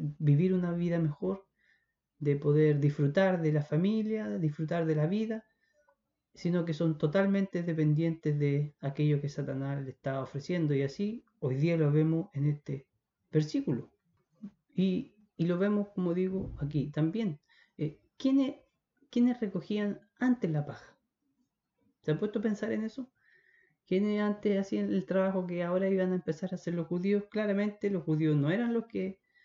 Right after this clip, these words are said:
eh, estaban a cargo de eso. Ellos tenían la misión de construir los ladrillos, pero los que recogían la paja era otro grupo,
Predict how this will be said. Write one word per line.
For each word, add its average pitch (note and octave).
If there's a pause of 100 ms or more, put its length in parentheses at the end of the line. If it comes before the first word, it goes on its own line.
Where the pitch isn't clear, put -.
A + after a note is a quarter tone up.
(360)
eh, C3+
estaban D#3
a D3+
cargo D3
de D3+
eso. C#4+ (420)
Ellos D#3+
tenían D3+
la C#3+
misión C#3+
de C3+
construir D3
los G3+
ladrillos, G3 (580)
pero D#3
los D#3
que D#3+
recogían D#3+
la A3+
paja A3+
era D3
otro F4
grupo, C3